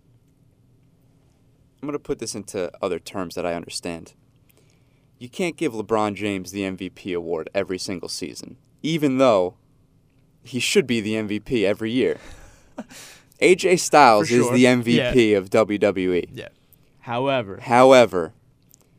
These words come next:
Speaker 1: Kevin Owens this year,
Speaker 2: Really?
Speaker 1: I think, was the best superstar, just all things considered. Promos, in-ring,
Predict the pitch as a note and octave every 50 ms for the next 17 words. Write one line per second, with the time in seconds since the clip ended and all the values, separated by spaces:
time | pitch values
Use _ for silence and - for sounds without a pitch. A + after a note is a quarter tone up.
0 | _ _ _ _ _ _ _ _ _ _ _ _ - - D3+ D3+ D3 C#3+ C3 B2
1 | A#2 G#2+ G#2 G2 F#2 F2 F#2 F#2+ F#2 - - - F#2 F2+ F2+ E2+ E2+ - - _
2 | _ _ - C3 D3+ F3 F#3+ F#3+ F#3 - A2 A2+ G#2+ B2 A2+ A2 G#2+ A2 G#2+ -
3 | - F#2+ F2 A2+ G#2+ G2+ - - G#2+ F#2+ - - - - G2+ F2+ F2 F2 F2+ -
4 | _ _ _ _ _ _ _ _ _ _ - - F#3 E3+ - - - - _ _
5 | - C#3 C3+ C3+ B2+ - - B2 A#2+ - - - B2+ G2+ - - - G2+ E2+ D2+
6 | D2+ - _ _ _ _ _ _ _ - C#3+ C#3 C3+ C3+ C3+ B2+ B2 B2 A2 -
7 | - _ _ - B2 B2+ B2+ A#2+ A2+ A2+ A2+ A2 A2 G#2+ G2